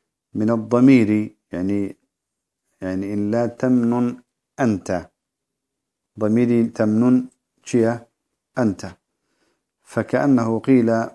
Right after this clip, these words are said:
"ولا تمنن مستكثرا".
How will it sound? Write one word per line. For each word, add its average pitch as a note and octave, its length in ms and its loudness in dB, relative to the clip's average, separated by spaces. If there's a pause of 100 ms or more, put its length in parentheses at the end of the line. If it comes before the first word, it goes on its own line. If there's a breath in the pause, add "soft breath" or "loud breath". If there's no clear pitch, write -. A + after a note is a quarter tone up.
"ولا B2 320 0
تمنن B2+ 840 2 (1300)
مستكثرا". G2+ 920 -4